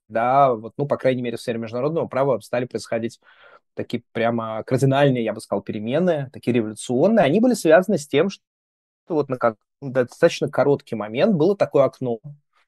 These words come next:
возможностей. Но вот это окно возможностей закрылось, и, к сожалению, нельзя винить только кого-то одного в этом, в этом вот,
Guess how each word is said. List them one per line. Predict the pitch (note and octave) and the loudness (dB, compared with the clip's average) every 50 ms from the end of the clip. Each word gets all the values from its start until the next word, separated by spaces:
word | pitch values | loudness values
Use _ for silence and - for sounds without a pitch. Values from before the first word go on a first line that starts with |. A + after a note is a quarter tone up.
| _ - | _ -4
возможностей. | D3 C3 G#2 F#2 - - - - - - - | -2 -2 -2 -2 -4 -10 -18 -18 -16 -14 -6
Но | G#2 | -2
вот | C3+ F3+ | 0 2
это | G#3+ A#3+ A3+ | 4 4 2
окно | - - D#3 E3+ F3 | 2 4 2 4 4
возможностей | E3+ C#3+ C3+ C#3 C#3+ C3+ - C#3 B2+ - - - B2 A#2 A#2 A2+ A2 | 4 2 2 2 0 0 -2 -4 -10 -10 -10 -8 -4 -4 -2 -2 -4
закрылось, | G#2 A2 G#2 - B2 A#2+ C3+ G#3+ C4 B3 - - - _ _ _ _ _ _ _ _ _ _ _ - | -4 -4 -4 -4 -2 0 2 2 0 0 -2 -10 -20 _ _ _ _ _ _ _ _ _ _ _ -8
и, | A#2 A2+ A#2+ B2+ B2+ B2+ B2+ B2+ B2+ B2+ B2+ B2+ B2 A#2 - | -4 -2 -2 0 -2 -2 -4 -4 -4 -4 -4 -4 -6 -6 -8
к | - | -10
сожалению, | - B2+ - - C3 C3 D3+ F#3+ A3 A3 G#3+ G3+ F#3 F3 E3 D#3+ D#3 D3+ D3 C#3+ C#3 C3+ | -8 -6 -4 -2 0 0 2 2 2 2 2 0 2 2 2 2 2 2 2 0 0 -2
нельзя | C#3 C3+ A#2+ G3 G3+ | -4 0 2 2 2
винить | G3+ D#3+ D#3+ E3 C#3+ - | 2 0 -2 -2 -2 0
только | D3+ D3 D3 - C3+ C3 B2+ B2+ B2 | -2 -2 0 0 0 0 0 -2 -4
кого-то | - - B2 B2+ C3+ - B2+ B2 | -6 -6 -6 -6 -6 -4 -4 -4
одного | A#2+ B2+ C3+ C#3+ E3 F#3 D#3 A#2+ | -4 -2 -2 -2 -2 -2 -4 -4
в | G#2+ | -6
этом, | G#2 G2+ - G#2 G2 G2 G2 G2 G2 G2+ | -10 -12 -10 -10 -10 -10 -10 -12 -10 -10
в | A2 | -10
этом | G#2+ - G2+ G2+ G2+ | -8 -8 -10 -10 -10
вот, | G#2 G2 | -10 -12